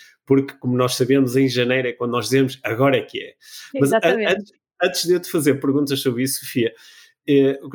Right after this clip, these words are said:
Speaker 1: co-, como é que tu chegaste a-, até à, à nutrição? Como é que tu te tornaste nutricionista? Quando é que tu soubeste que querias ser nutricionista?
Speaker 2: Isto foi assim: o meu percurso foi muito engraçado,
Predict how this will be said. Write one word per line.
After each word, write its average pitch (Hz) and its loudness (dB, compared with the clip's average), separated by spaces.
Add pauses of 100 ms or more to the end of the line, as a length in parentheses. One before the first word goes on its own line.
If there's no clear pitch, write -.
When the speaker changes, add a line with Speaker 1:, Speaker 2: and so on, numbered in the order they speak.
(180)
Speaker 1:
co-, 277 -12
como 254 -8
é 247 -4
que 247 -20
tu 247 -6
chegaste - -2
a-, 143 2
até 131 0
à, 117 0
à 120 -2
nutrição? 113 -2 (100)
Como 123 -2
é 135 2
que 131 -16
tu 139 -2
te - -16
tornaste 135 0
nutricionista? 117 -6
Quando 147 0
é 156 0
que 151 -10
tu 170 -6
soubeste 139 0
que 135 0
querias 151 -2
ser 156 0
nutricionista? 123 -4 (760)
Speaker 2:
Isto 262 -4
foi 311 2
assim: 277 0
o 233 4
meu 233 0
percurso - -2
foi 277 -2
muito 269 -2
engraçado, 226 0